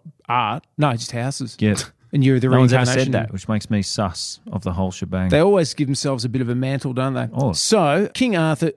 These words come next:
Speaker 1: Uther Pendragon is most well known for setting up a protest camp outside Stonehenge, demanding free entry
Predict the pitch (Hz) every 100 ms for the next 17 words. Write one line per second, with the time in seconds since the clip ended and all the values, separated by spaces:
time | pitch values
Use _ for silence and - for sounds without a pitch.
0 | - 170 170 143 135 214 - _ 151 180
1 | 147 143 151 196 247 - 160 160 160 160
2 | 143 - 185 262 220 175 147 151 147 151
3 | - 175 165 151 123 - 175 220 - 151
4 | - - 139 147 - - 202 247 - 190
5 | 160 147 - - - 170 214 220 127 127
6 | 240 294 - - - _ - 135 131 185
7 | 254 214 156 160 - 220 185 165 170 165
8 | 180